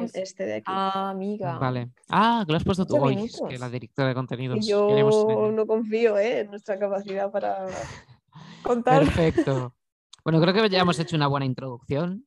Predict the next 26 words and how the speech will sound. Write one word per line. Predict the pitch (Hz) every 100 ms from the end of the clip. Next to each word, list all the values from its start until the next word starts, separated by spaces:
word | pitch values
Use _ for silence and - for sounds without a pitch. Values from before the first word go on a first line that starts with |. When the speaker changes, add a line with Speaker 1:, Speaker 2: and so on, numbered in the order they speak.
| _
Speaker 3:
y |
además | 123 117 123 123 123 120 120
Speaker 1:
Mm. | 185 160 _ _ _ - - -
Speaker 3:
con, | 131 123 123 123 117 120 120 -
eh, | 131 123 - 139 - -
eh, | - - -
lección | 139 143 127
de |
historia | 127 - 143 143
y | 123
todo. | 147 147 127
Madre | 123 120
mía, | 117
la | 123
monarquía, | 120 120 117 - 139 131
la | 123
Primera | 127 127 127
República. | 127 127 139 131 - 127 131 _ _ _ _ _ _ _ _ _ _ _
Hemos | 160 175
estado | 180 170 156
hablando, | 151 165 160
Gema, | - 156 180 196 196
Speaker 1:
Y | 214
de | 214
Speaker 3:
qué, | 208
Speaker 1:
latín. | 190 226 220 135 127 127